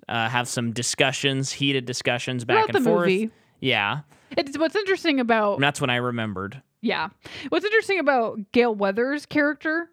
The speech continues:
Speaker 2: in this movie is she's still a reporter, but now she's also the story.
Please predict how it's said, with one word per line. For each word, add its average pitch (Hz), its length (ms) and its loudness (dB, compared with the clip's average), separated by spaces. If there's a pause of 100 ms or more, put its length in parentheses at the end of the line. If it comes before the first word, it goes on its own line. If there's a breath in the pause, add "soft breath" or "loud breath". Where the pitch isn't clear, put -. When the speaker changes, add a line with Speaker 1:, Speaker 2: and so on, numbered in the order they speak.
Speaker 2:
in 277 180 0
this 294 240 0
movie 294 420 0
is 233 280 4 (280 loud breath)
she's 427 240 4
still 294 280 2
a 311 60 2
reporter, 240 680 2 (120)
but 269 120 8
now 294 180 4
she's 294 280 2
also 214 300 4
the 202 140 0
story. 202 640 -2